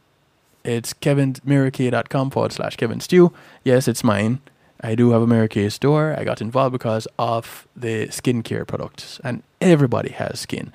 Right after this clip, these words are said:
So there's something there for everybody. Not just women, men too. Yes, they're a part of the everybody. So you can get some beard care and some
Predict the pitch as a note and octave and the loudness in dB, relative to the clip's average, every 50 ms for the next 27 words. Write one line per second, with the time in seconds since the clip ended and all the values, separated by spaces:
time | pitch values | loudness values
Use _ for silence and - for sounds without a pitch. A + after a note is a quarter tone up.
0 | - - - - - - - E3+ E3+ E3 D#3 - F3 E3+ E3 D#3+ D#3 D#3 D3+ D3 | -20 -20 -18 -18 -8 0 4 6 6 6 6 4 2 2 2 0 2 2 2 2
1 | - D#3+ D#3+ E3 D#3+ D3 B2 G#2+ G#2 G#2 - - _ _ _ _ _ _ - C#3+ | 2 2 0 2 0 -2 -2 -2 -4 -4 -6 -12 _ _ _ _ _ _ -6 -4
2 | - - - - F3 F3 - - D#3+ D3 B2+ A#2 A#2 B2 C3+ _ _ _ _ _ | -4 -4 -2 0 0 0 2 4 4 4 4 2 -2 -4 -8 _ _ _ _ _
3 | _ - A2 G#2 G2 F#2+ G2 - - C3 C3 G#2+ - - _ _ _ _ _ _ | _ -8 -6 -4 -4 -4 -4 2 4 4 4 4 0 -4 _ _ _ _ _ _
4 | _ _ _ _ _ _ _ - C#3 C#3 - G2 - - - A2 A#2 A#2+ A2+ A2+ | _ _ _ _ _ _ _ -6 -4 -4 -4 -4 -8 -12 -8 -4 -2 -2 -2 -2
5 | A2+ A2 G2+ - - - - A#2 G#2+ - - - G#2 G#2 A2+ - - - - - | -6 -8 -8 -10 -6 -2 0 0 0 0 -4 -4 -2 -4 -4 -6 -6 -8 -8 -10
6 | - - _ _ _ _ - - - - _ _ _ _ _ - - B2+ A#2+ A#2+ | -12 -14 _ _ _ _ -20 -20 -20 -20 _ _ _ _ _ 0 2 2 4 4
7 | A#2+ A#2+ - B2+ A#2+ B2 C3 B2+ A2+ - - - C#3 B2+ B2 A#2+ A#2+ A#2+ A#2 A2+ | 2 2 2 2 2 4 4 2 2 0 -2 0 2 2 4 4 2 0 0 -2
8 | - A2 A#2 B2+ C#3+ C#3+ C#3 C3 C3 B2+ - - C3+ A2 G#2+ A2 - - - - | -4 -4 0 4 6 8 8 8 6 2 0 -2 -2 -2 -2 -2 -4 -8 -12 -14
9 | - - - - - - G#2+ G2+ - D#2+ - - | -16 -16 -16 -14 -12 -12 -12 -12 -12 -14 -16 -18